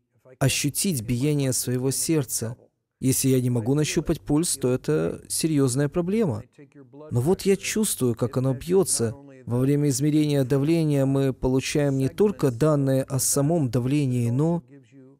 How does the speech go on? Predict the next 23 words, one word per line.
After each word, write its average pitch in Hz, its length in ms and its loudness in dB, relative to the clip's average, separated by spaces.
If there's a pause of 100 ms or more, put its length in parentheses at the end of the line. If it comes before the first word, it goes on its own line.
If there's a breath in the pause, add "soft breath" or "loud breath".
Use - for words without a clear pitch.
и 143 220 0
частоту 160 640 0
сердцебиения. 123 1160 -2 (1040)
Соответствует 143 760 0
ли 143 80 2
оно 147 300 2
нормам 135 420 2
здоровья? 117 680 0 (1800)
И 135 300 0
я 196 240 0
бы 208 140 4
сказал, 175 500 2
что - 380 0
этот - 340 -2 (100)
образ 151 680 0 (840)
может 190 320 0
быть 165 240 -2
легко 165 360 -2
перенесен 180 760 0
и 170 240 -2
в 131 80 -8
духовную 131 640 0
реальность. 113 600 -2